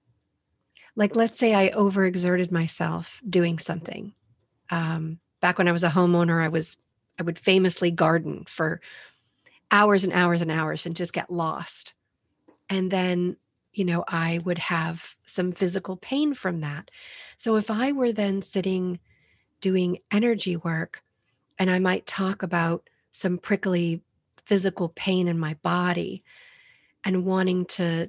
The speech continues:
dissolve it, to me, that feels like a different exercise than naming an emotion that might be heavy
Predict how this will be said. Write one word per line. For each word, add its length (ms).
dissolve 600
it, 460
to 120
me, 260
that 240
feels 320
like 180
a 60
different 480
exercise 960
than 260
naming 600
an 100
emotion 920
that 240
might 720
be 180
heavy 760